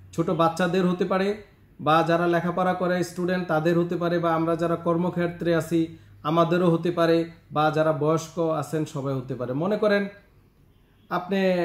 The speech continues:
বাসায় গেলেন, বাসায় যাওয়ার পর আপনার, আহ, হয়তো, আহ, কিছু বাজার করতে বলা হলো আপনাকে, তো আপনি বাজারে গেলেন, হয়তো লিখে নিলেন না, হ্যাঁ? আপনি হয়তো ভাবছেন যে আপনি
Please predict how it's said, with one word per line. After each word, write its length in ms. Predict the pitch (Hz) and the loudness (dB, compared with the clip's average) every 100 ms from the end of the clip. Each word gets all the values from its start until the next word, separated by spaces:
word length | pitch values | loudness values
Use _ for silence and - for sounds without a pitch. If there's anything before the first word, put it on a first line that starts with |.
| 165 156 | 0 2
বাসায় 460 | 160 160 175 170 170 | 2 0 2 2 4
গেলেন, 400 | 160 160 185 233 | 2 2 0 -2
বাসায় 360 | 160 - 160 | -2 0 0
যাওয়ার 260 | 151 156 151 | 2 0 0
পর 220 | 151 151 | -2 -2
আপনার, 320 | 147 147 143 | -2 -4 -4
আহ, 1080 | 156 - - _ _ _ - _ _ 147 139 | -4 -10 -20 _ _ _ -20 _ _ -6 -2
হয়তো, 520 | 147 147 151 143 147 - | -2 0 0 0 -4 -10
আহ, 360 | - 131 135 147 | -12 -12 -12 -8
কিছু 220 | 170 165 165 | -6 0 2
বাজার 360 | 147 147 160 | 4 4 2
করতে 260 | 156 151 156 | 0 -2 -2
বলা 260 | 143 147 | 0 0
হলো 220 | 135 135 135 | 0 -2 -4
আপনাকে, 440 | 127 127 127 120 - - - - - - | -4 -8 -8 -12 -12 -20 -20 -20 -20 -10
তো 60 | 147 | -6
আপনি 200 | 170 160 | -2 2
বাজারে 420 | 156 165 180 175 | 4 2 0 2
গেলেন, 340 | 170 175 269 320 - - | 2 2 0 -6 -16 -8
হয়তো 200 | 147 170 | 0 4
লিখে 280 | 170 170 | 4 4
নিলেন 320 | 180 165 151 131 | 2 4 2 0
না, 140 | 117 | -2
হ্যাঁ? 160 | 117 233 | -4 -4
আপনি 320 | 147 147 185 | -4 -4 -4
হয়তো 180 | 180 185 | -2 -2
ভাবছেন 500 | 143 156 - 185 170 | -2 -2 -2 -2 0
যে 120 | 170 | 0
আপনি 320 | 156 156 143 | 0 -2 -4